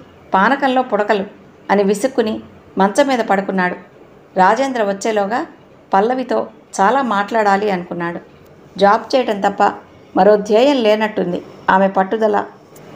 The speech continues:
అసలు సంసారం పట్ల ఇంట్రెస్ట్ లేదే. ఎన్నాళ్ళు ఇలా విడివిడిగా ఉంటామని తను వాపోవాల్సింది పోయి ఆ తొందర ఏమిటి అంటుందే? పెళ్లిలో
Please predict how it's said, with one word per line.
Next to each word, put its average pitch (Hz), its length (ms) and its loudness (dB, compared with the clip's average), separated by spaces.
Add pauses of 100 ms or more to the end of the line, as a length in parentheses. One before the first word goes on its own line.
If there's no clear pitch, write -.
(140)
అసలు 220 360 0 (400)
సంసారం 254 520 2
పట్ల 233 300 0
ఇంట్రెస్ట్ 233 500 -2
లేదే. 214 360 2 (580)
ఎన్నాళ్ళు 262 420 4
ఇలా 240 220 4
విడివిడిగా 254 560 2
ఉంటామని 226 580 -2 (440)
తను 208 120 4
వాపోవాల్సింది 220 760 2
పోయి 226 400 -2 (420)
ఆ 202 100 4
తొందర 202 360 0
ఏమిటి 262 260 2
అంటుందే? 240 480 -2 (920)
పెళ్లిలో 254 420 4